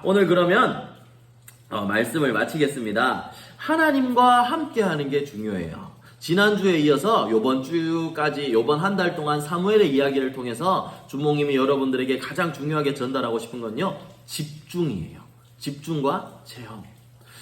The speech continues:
어, 한나는요, 하나님의 언약에 집중했어요. 원래는 내 거 놓고 기도하다가, "아, 이 시대에 복음이 필요하구나."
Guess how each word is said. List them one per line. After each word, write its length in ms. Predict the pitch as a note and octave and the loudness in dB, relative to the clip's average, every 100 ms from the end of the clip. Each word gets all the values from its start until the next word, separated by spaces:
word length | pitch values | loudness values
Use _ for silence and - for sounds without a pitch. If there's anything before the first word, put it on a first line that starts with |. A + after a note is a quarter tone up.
| - - | -10 0
어, 460 | F3+ D3 - - - | 0 0 -6 -16 -2
한나는요, 960 | C#4 D4 C#4 G3+ C#3 C3 D#3+ F#2 - | 0 4 4 2 0 -2 -2 -6 -12
하나님의 840 | - C#4 C#4 B3+ B3 A#3+ A#3+ A#3 - | -2 2 4 2 0 0 -2 -4 -2
언약에 400 | C4 C4+ G#3 D3+ | 0 2 2 0
집중했어요. 600 | - - G#2+ F#2+ - - - | -2 -10 -8 -8 -10 -16 -2
원래는 400 | - F3+ A3 G#3 | 4 4 4 4
내 160 | G3 A3 | 4 4
거 140 | A3+ A3+ | 2 0
놓고 280 | B3 C4 | 0 -2
기도하다가, 840 | G3 G#3+ G#3+ G3 G3 B3+ D3 - - | -2 0 2 2 0 -2 -4 -10 -6
"아, 140 | A3 A3 | -4 0
이 100 | C4+ | 0
시대에 400 | D4 D4 D4 C#4 | 0 -4 -4 -4
복음이 360 | A3+ A#3+ C4+ C4 | -4 0 0 0
필요하구나." 720 | B3+ A#3+ G3+ G#3 B3+ F3+ | -2 -2 -2 -2 -4 -6